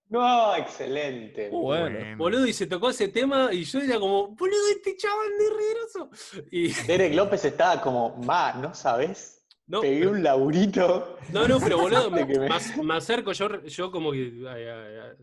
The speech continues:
Speaker 4: hacía stand-up, pero era, y como que, no sé, era como, eh, "¿Qué onda, boludo? ¿Qué, qué hiciste de tu vida, viste, todo este tiempo?".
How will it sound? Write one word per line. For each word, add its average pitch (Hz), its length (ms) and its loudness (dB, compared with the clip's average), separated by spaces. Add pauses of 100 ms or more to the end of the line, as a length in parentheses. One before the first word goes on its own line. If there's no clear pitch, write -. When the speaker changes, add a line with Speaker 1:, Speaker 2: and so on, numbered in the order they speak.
Speaker 4:
hacía 123 280 -8
stand-up, 196 300 -2
pero 147 220 -4
era, 170 160 -4 (120)
y 135 80 -6
como 127 200 -10
que, 139 300 -6
no 143 100 -8
sé, 160 240 -6
era 147 100 -2
como, 120 540 -10 (560)
eh, 110 320 -12
"¿Qué 175 100 -6
onda, 180 200 -6
boludo? 147 280 -8
¿Qué, 151 160 -14
qué 151 120 -20
hiciste - 240 -12
de 147 60 -4
tu 135 140 -8
vida, 151 280 -6
viste, 135 240 -10
todo 156 100 -10
este 131 140 -12
tiempo?". 131 420 -8